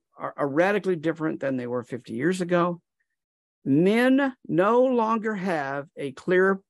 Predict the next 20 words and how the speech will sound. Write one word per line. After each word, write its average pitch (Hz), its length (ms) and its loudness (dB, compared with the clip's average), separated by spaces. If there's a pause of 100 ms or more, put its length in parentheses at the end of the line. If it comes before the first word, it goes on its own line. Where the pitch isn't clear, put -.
(100)
path 143 420 -2 (600)
to 147 140 0
partnership 180 760 -2 (600)
that 135 120 2
was 127 200 -4
once 196 320 4
available 175 500 4
through 135 280 -8 (100)
patriarchal 165 720 0
and 131 160 -8
religious 131 440 -6
training. 117 440 -6 (1080)
Think 302 160 6
about 180 260 4
it. - 100 -4
There 254 220 6
was 254 180 4
a 208 120 4
clear 311 340 2
path. 220 380 0